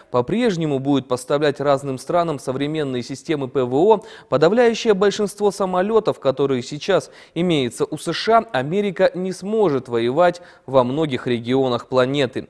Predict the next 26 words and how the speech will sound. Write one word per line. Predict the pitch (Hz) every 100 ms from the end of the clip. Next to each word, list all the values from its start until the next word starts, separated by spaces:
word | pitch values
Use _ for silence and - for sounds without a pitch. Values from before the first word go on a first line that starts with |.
| _
говорится | 110 110 104 104 104
в |
статье. | - 113 - 120 101 _ _ _ _ _ _ _ - - -
На | 143
фоне | 160 285 269 269
увеличения | 247 254 - 262 247 233
количества | 214 233 233 202 233
взаимных | 202 180 233 233 233 226
обстрелов | 233 - 226 240 233 202
в |
Донбассе | 160 196 208 196 240 220 196
главы | 160 180 190 185
мидов | 190 226 202 170
стран-членов | - - 175 170 - 180 175 170 180
Нормандской | 170 175 170 - 160
четверки | 180 175 214 202 202 170 - - -
предприняли | 147 139 180 185 175
в | 147
Берлине | 135 147 139 175 190 160
попытку | 135 123 175 180 - 165
оживить | 135 117 131 151 151
процесс | 135 120 - 151 -
мирного | 139 143 139 139 139
урегулирования, | - 139 127 127 147 180 135 123 117 113
пишет | - 113 117 -
«Коммерсант». | 113 113 131 160 117